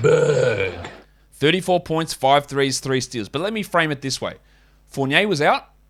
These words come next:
Speaker 2: Burke shot seventy-one percent and played more minutes in the last two games. Is this real? The answer to that is almost definitely no. You can stream Burks in, sure, but I wouldn't be like, "I've gotta go and must add Alec Burks now." It's still all over the shop.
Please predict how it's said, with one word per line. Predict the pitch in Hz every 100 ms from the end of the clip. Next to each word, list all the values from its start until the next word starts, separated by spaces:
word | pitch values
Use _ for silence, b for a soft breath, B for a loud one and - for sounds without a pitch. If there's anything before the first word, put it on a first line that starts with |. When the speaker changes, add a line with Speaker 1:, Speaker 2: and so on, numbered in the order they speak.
| _ _ _
Speaker 2:
Burke | - 160 185
shot | - 165 -
seventy-one | - 170 170 165 151
percent | 139 131 214 247 _ _ -
and | 147
played | - 156 147
more | 147
minutes | 143 143 135
in |
the | 135
last | 127 127 -
two | 120
games. | 110 87 - - _ _ _ _ _ _ _ -
Is | 240 180
this | 190 190
real? | 151 233 294 - -
The | 185
answer | 214 214 190
to |
that | 185 185 180
is | 165
almost | 180 175 160
definitely | 165 156 160 143 147
no. | 131 104 - _ _ _ _ _ _ _ _
You | 131 127
can | 117
stream | - 147 175
Burks | 165 175 175
in, | 208 220 214 _
sure, | - 175 185 180 - _ _ -
but | 143
I |
wouldn't | 156 170 151
be | 147
like, | 135 -
"I've | 123
gotta | 143 139
go | 139 135
and | 139 131 123
must | 127 -
add | 123 123
Alec | 117 123 117
Burks | - 117 110
now." | 117 95
It's | 143 131
still | - 170 170
all | - 147 135
over | 135 117
the | 107
shop. | - 90